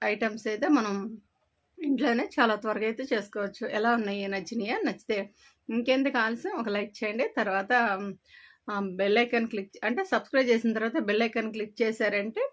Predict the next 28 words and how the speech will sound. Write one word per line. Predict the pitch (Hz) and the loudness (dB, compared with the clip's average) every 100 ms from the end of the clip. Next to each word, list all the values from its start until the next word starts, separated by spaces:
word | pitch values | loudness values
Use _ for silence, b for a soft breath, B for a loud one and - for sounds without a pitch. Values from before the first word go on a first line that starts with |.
| _ _ _ _ _ _ - | _ _ _ _ _ _ 0
ఇలాంటి | 233 233 226 | 2 4 2
ఇంట్రెస్టింగ్ | 220 226 233 226 214 214 | 0 -2 -2 -4 -4 -4
వీడియోలు | 202 202 202 | -2 0 0
అయితే | 202 370 | 0 0
మీకైతే | 339 233 208 208 | 0 2 0 0
వస్తాయి. | 196 - 220 | -2 0 -2
పాత | 311 226 196 | 4 4 4
వాళ్ళు | 220 226 | 4 2
అయితే | 202 | 0
కదా, | 190 196 | 0 0
కొత్తగా | - 214 - 220 226 | 2 2 2 4 4
మళ్ళీ | 202 190 220 233 | 4 2 4 2
మన | 196 196 | 0 -4
ఛానల్ని, | 190 208 202 214 208 202 202 202 b b b _ 202 | -2 0 2 0 -2 -4 -6 -10 b b b _ -6
ఆ, | 208 202 | -2 -2
విజిట్ | 202 196 233 - | -2 0 0 2
చేసే | 226 208 220 | 0 2 2
వాళ్ళ | 202 202 | 0 2
కోసం | 214 208 | 0 0
అయితే | 220 302 | -4 -2
చెప్తున్నాను. | 240 - - 196 196 320 | -2 -4 -6 -4 -2 0
Almost | 277 202 220 233 254 | 4 4 2 0 0
సబ్స్క్రైబ్ | 226 220 - 247 247 | 0 -2 0 0 4
చేసున్న | 233 226 233 226 | 4 2 0 0
వాళ్ళైతే | 220 214 196 202 285 | 0 0 -2 0 0
కాదు. | - 185 185 175 185 415 554 - _ _ _ _ _ _ _ _ - - - - - 233 - _ B B B 294 | 2 0 2 0 0 0 0 -6 _ _ _ _ _ _ _ _ -20 -20 -20 -20 -18 -20 -20 _ B B B 0
ఆ, | |
ఇంతేనండి | 277 285 339 285 226 220 | 4 6 6 6 4 2